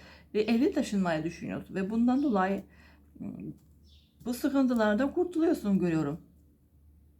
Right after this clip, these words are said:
Ve bundan sonra hayatın daha verimli görünüyor. Bak Asas sekizlisi var. Daha bereketli, daha, daha hareketli görünüyor. Ve adalet kartı.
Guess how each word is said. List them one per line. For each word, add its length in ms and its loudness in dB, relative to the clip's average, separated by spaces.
Ve 100 -4
bundan 220 4
sonra 340 0
hayatın 440 2
daha 180 2
verimli 400 4
görünüyor. 440 0
Bak 160 -2
Asas 400 -4
sekizlisi 680 -4
var. 200 0
Daha 240 0
bereketli, 640 -2
daha, 480 2
daha 220 2
hareketli 680 -2
görünüyor. 420 0
Ve 100 0
adalet 480 2
kartı. 520 -2